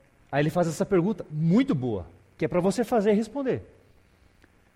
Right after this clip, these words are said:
Você tem feito o teu possível ou o teu melhor?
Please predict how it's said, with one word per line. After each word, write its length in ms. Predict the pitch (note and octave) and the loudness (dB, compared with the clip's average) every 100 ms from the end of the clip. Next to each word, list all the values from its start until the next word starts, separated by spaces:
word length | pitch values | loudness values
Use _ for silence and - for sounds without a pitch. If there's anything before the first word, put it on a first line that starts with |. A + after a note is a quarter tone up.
| _ | _
Você 240 | E3+ F#3+ | -4 -2
tem 160 | A3 G#3+ | -2 -2
feito 380 | - F3+ C#3+ C#3+ | 0 2 2 0
o 40 | |
teu 140 | D3 F3 | -2 -2
possível 520 | E3+ - G#3+ B3+ C4 | -2 -8 -6 -4 0
ou 140 | F#3 | 0
o 40 | C#3+ | 0
teu 160 | C#3 | -4
melhor? 380 | C3 A2+ F#2 D2 | -4 -4 -6 -10